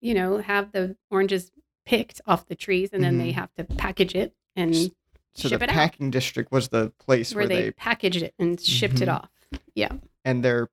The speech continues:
Speaker 2: paying homage to that with a replica juice stand. There used to be an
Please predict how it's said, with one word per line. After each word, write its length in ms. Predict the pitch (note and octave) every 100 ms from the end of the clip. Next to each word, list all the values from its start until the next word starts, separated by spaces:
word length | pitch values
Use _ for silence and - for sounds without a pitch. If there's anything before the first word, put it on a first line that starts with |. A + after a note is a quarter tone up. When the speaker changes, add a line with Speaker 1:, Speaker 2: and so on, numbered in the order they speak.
| -
Speaker 2:
paying 300 | C#3+ C3 -
homage 480 | A#2+ B2 B2 -
to 100 | - B2
that 280 | A2+ A2
with 160 | A#2+ -
a 80 | G#2+
replica 560 | A2+ B2 - A#2+ -
juice 320 | G#2 - B2+ -
stand. 260 | - G2+
There 40 | A2+
used 160 | B2
to 60 | -
be 140 | B2+
an 180 | G2+ F2+